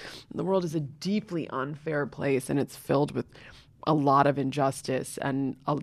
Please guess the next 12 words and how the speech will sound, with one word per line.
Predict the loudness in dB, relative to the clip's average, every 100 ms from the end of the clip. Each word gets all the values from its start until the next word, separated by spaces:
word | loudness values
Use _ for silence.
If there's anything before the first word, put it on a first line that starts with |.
| -6
total | -8 0 4 6 6
lack | 4 4 2
of | 0
answers | 0 -2 -2 -4 -4 -2
and | -2
a | 0
lack | 2 4 4 4
of | 0 -2
feeling | -12 -4 0 0 0 -4 -6
purposeful, | -2 0 0 -2 -2 0 2 0 -2
and | -4 -4 -4 -6 -4
every | -2 0 2 2 2